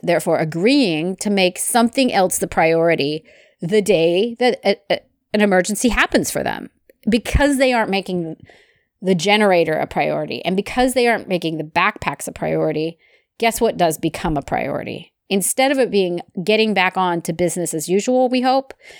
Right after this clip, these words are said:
it means someone's gonna have to figure out how to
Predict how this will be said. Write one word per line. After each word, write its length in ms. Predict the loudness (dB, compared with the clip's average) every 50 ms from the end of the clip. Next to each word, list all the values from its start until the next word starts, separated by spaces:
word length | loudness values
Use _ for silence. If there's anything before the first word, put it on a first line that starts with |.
| -20 _ -2
it 140 | -2 0 2
means 360 | 2 4 4 2 2 -2 -6 -8 -8
someone's 500 | -6 -4 0 0 2 2 2 2 2 0
gonna 200 | 0 0 2 2
have 180 | 2 0 0 -2
to 100 | -4 -4
figure 320 | -2 -4 -2 0 2 2
out 300 | 4 4 4 2 0 -2 -6
how 300 | -10 -6 0 0 2 4
to 300 | 4 2 2 0 -2